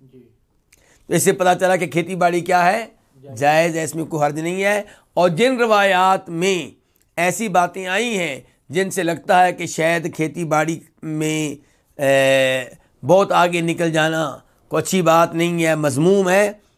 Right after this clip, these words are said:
Speaker 2: تو اس سے مراد وہ کھیتی باڑی ہے جو فرائض سے روک دے، واجبات سے روک دے۔ والد صاحب آپ کو بلا رہے ہوں، ان کی،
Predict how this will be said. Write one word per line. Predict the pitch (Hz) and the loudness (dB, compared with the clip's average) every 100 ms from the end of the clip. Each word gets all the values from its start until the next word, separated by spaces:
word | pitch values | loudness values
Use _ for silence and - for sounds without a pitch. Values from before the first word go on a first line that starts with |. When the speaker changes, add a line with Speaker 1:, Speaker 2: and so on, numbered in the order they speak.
| _ | _
Speaker 2:
تو | - - | -8 -2
اس | 214 | 0
سے | 214 | 0
مراد | 180 175 170 196 180 | 0 2 2 2 0
وہ | 170 175 247 | -4 0 0
کھیتی | 208 196 180 | 0 -4 -2
باڑی | 165 160 160 | -2 -2 -2
ہے | 151 165 160 _ _ _ | 0 0 -2 _ _ _
جو | 131 165 | -4 -4
فرائض | 165 156 175 208 214 | -2 0 4 4 2
سے | 214 185 | 0 0
روک | 170 160 156 | -2 -4 -6
دے، | 165 165 | -4 -2
واجبات | 160 165 156 165 208 208 | 0 0 0 2 4 2
سے | 196 | 0
روک | 165 170 147 | -2 -2 -4
دے۔ | 160 165 139 - - | -4 -4 -6 -20 -10
والد | - 175 220 | 0 4 4
صاحب | 220 208 190 - | 2 2 2 2
آپ | 180 180 - | 2 2 0
کو | 202 | -6
بلا | 160 165 190 208 | -2 2 4 4
رہے | 190 175 170 | 2 -2 -2
ہوں، | 170 170 | -2 -4
ان | 202 214 | -4 -6
کی، | - 175 | -10 -14